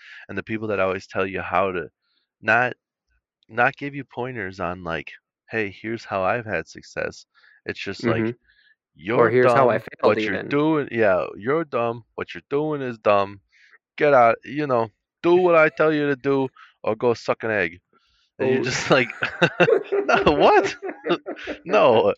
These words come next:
Speaker 1: I'm just, no." And then, like, the best is, though,
Speaker 2: <laughs>
Speaker 1: when you catch a fish and you're just like, "Oh, no fish here, huh? Weird.
Speaker 2: Hmm.
Speaker 1: Wonder where
Speaker 2: Meh.
Speaker 1: this guy came from." Hmm.
Speaker 2: Yeah. It,
Speaker 1: But I hate people
Speaker 2: seriously.
Speaker 1: like that, and that's what I,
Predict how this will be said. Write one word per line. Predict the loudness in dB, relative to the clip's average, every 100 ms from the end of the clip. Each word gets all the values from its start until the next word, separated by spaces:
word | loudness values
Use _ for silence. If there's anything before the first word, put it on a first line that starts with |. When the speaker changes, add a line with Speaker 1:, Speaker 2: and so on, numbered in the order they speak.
| -4 -20 -20 _
Speaker 1:
I'm | -10 -6
just, | -6 -8 -20 _ _ _ _ _ _ _ _
no." | -12 -12 -12 -14 -12 -12 -6
And | -2
then, | -2 -6 -12 _ _
like, | -4 -4 -4
the | -2
best | -2 -2 -6
is, | -4
though, | -2 -2
Speaker 2:
<laughs> |
Speaker 1:
when | -4
you | -6
catch | -6 -4
a | -6
fish | -2 -2 -4
and | -12
you're | -12
just | -10 -10
like, | -6
"Oh, | -6 -6
no | -6 -8
fish | -10 -12 -8
here, | -6
huh? | -6 -8 -10 _ _ _ _
Weird. | -6 -4 -6 _ -14
Speaker 2:
Hmm. | -12 -12 _ _ _ -8
Speaker 1:
Wonder | -4
where | 0
Speaker 2:
Meh. | 0
Speaker 1:
this | -2
guy | -6 -6
came | -6 -10
from." | -6 -8 -8 _ _ _ _ _ _
Hmm. | -12 -6
Speaker 2:
Yeah. | -6 -6 -12 _ _
It, | -14 -14 _ -20 -20 _ _ _ _ _ -2
Speaker 1:
But | -2 -2 -2
I | 0
hate | 2 -2
people | -2 -4 0
Speaker 2:
seriously. |
Speaker 1:
like | 0 0
that, | 0 0 0
and | -4
that's | -6 -6
what | -4 -2
I, | -2